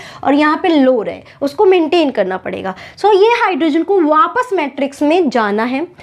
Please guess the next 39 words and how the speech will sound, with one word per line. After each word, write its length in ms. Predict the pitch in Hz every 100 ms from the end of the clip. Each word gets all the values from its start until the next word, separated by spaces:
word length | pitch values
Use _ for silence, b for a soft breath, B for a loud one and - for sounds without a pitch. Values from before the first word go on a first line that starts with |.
| B B 262
but 220 | 494 508
अब 380 | - 320 480 539
ये 200 | 494 508
हाइड्रोजन 440 | 370 277 330 403 -
ईजीली 400 | 311 311 370 392
ऐसा 300 | 285 285 339
नहीं 300 | 285 254 302
जा 180 | 294 269
सकते 320 | 269 277 294
हैं, 140 | 381 392 B B B - 392
इसके 340 | 415 480 508
ये 220 | 294 381 440
किसी 220 | 427 - 466
एक 160 | 480 -
पर्टिकुलर 540 | 302 302 370 427 508
चैनल 300 | 403 285 269
के 140 | 285 311
through 320 | 311 285 277
ही 200 | 277 381 381 B
वापस 480 | 226 269 269 359 403
मैट्रिक्स 500 | 285 247 - 226 -
में 100 | 233
जा 200 | 208 196
सकते 320 | 208 214 -
हैं, 200 | 269 285 -
and 280 | 285 262 311
that 220 | 381 -
channel 380 | 311 240 269 403 415
कौन 220 | 262 247
सा 120 | 254 320
होता 260 | 311 311
है, 200 | 349 453 440 B B
कॉम्प्लेक्स 600 | 302 285 269 294 330 381 - - - -
फ़ाइव 280 | 349 320 359 - -
का 60 |
होता 340 | 214 196 196 190
है। 120 | 190 -
ठीक 160 | 269
है, 100 | 339